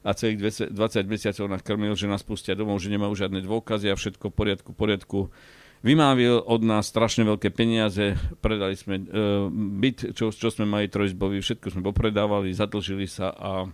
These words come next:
takto ma obrali peniaze. A potom teda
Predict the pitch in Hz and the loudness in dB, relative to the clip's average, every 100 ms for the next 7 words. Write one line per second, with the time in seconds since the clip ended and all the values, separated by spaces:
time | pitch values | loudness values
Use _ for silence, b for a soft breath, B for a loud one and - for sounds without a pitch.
0 | b b b b b b b _ 92 98 | b b b b b b b _ 0 2
1 | 98 98 98 95 107 - 104 98 95 98 | 4 4 2 2 0 0 0 2 2 2
2 | 95 95 98 98 92 71 95 - 104 104 | 2 2 0 0 -2 -2 -4 -4 -6 -6
3 | - 101 | -2 -2